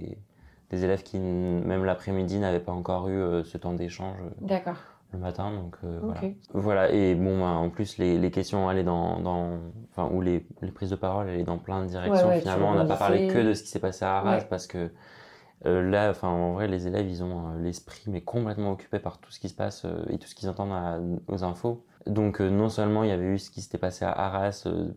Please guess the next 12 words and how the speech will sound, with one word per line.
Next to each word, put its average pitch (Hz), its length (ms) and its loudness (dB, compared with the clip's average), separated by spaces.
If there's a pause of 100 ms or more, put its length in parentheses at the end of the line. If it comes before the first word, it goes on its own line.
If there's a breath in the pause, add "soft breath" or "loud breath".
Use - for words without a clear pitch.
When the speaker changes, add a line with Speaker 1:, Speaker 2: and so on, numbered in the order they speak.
(380)
Speaker 1:
enfin, 87 240 -6
qui - 200 -8
les 87 220 0
a 85 840 0
heurtés 90 380 0
parce 92 240 -4
que 104 100 0
c'était 95 280 -2
dans 87 200 0
un 90 80 -2
établissement 87 420 -6
scolaire. 95 400 -6